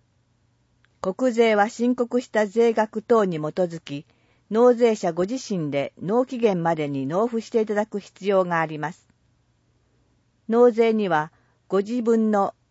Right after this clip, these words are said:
預貯金口座から自動的に納税できる安全、確実、便利な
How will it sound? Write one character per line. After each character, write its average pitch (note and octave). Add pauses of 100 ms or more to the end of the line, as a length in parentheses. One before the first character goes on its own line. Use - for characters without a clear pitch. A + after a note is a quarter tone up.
預 F3+
貯 B3+
金 A#3+
口 A3+
座 E3
か D3+
ら C3
自 C#3+
動 B3
的 A#3
に G#3
納 G3
税 G#3
で F#3
き F3
る C#3 (580)
安 G3+
全、 F3+ (160)
確 F#3+
実、 F3+ (100)
便 A#3
利 F3
な C#3+